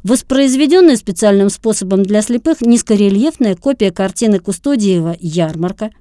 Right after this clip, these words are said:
тактильно-графическая мнемосхема Новоторжского Борисоглебского монастыря, предметы декоративно-прикладного искусства,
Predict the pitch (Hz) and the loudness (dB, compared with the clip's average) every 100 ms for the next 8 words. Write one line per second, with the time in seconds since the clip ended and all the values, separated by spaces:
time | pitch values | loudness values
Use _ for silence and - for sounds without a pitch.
0 | _ _ _ _ _ - 208 196 - 240 | _ _ _ _ _ -4 -2 -2 0 2
1 | 233 214 220 233 233 233 233 214 226 214 | 2 2 0 0 -6 -4 0 2 4 2
2 | 214 - 311 339 220 180 - _ - 208 | 0 -2 0 2 2 -4 -18 _ 0 2
3 | 196 180 - 294 349 - - 190 180 175 | 2 -2 -2 -2 0 -2 -8 -4 -2 0
4 | 247 226 202 196 262 320 - 285 277 220 | 0 0 -2 0 -2 -2 -4 0 2 2
5 | 185 - 165 160 175 _ _ _ _ _ | 0 -2 -2 -2 -6 _ _ _ _ _
6 | - 220 233 240 320 285 208 220 226 220 | -2 2 4 4 4 0 -4 -2 0 0
7 | 285 277 226 202 208 196 214 254 269 254 | 2 0 0 -4 -2 0 0 0 -2 -4
8 | - 180 - 165 | -4 -6 -6 -10